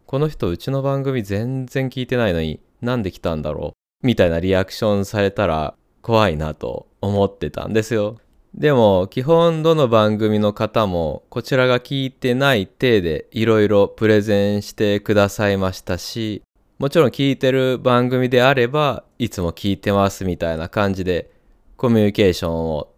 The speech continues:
取ればいいわけですし、あ、全然問題なかったんだと、すごく安心しました。で、ポッドキャストウィークエンドは下北沢で開催されてたんですが、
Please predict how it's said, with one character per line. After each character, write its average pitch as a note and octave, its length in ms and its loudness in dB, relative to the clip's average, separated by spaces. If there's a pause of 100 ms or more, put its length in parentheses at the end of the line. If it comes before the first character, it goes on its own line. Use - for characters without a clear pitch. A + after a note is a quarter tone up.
取 A#2+ 160 4
れ E2 40 4
ば C#2 220 -6 (140)
い G#2 120 -2
い E2+ 60 0
わ D#2 140 -4
け F2 120 -6
で D#2 140 -6
す - 180 -16
し、 F#2 400 -8 (440)
あ、 F2 180 -8 (160)
全 C3 240 -2
然 B2 380 0 (240)
問 A#2+ 160 -2
題 A#2+ 160 4
な C3 160 -2
か F#2+ 140 0
っ - 100 -12
た D#2+ 160 -6
ん E2 100 -6
だ D#2+ 120 -10
と、 - 180 -12 (420)
す - 180 -2
ご C#3 140 4
く F2 180 0
安 F#2 180 0
心 F2+ 240 -4
し - 140 -6
ま E2 140 -4
し - 80 -14
た。 - 200 -16 (520)
で、 A#2+ 380 2
ポ - 240 -2
ッ A#2+ 80 -8
ド D3+ 120 0
キ D#3+ 120 0
ャ D#3 80 2
ス - 100 -16
ト E3+ 120 -2
ウ - 40 4
ィ E3+ 160 2
ー D#3 60 -6
ク B2 80 0
エ A2 100 6
ン G2 80 2
ド F2+ 100 0
は F2 280 2
下 C3+ 340 -4
北 E3 320 2
沢 G2+ 240 6
で D#2+ 220 -2
開 G2+ 240 0
催 A2 260 0
さ A#2+ 180 0
れ A#2+ 80 2
て A#2+ 140 -8
た F2+ 180 0
ん E2 60 -2
で D#2 100 -4
す F2+ 200 -8
が、 E2+ 360 -2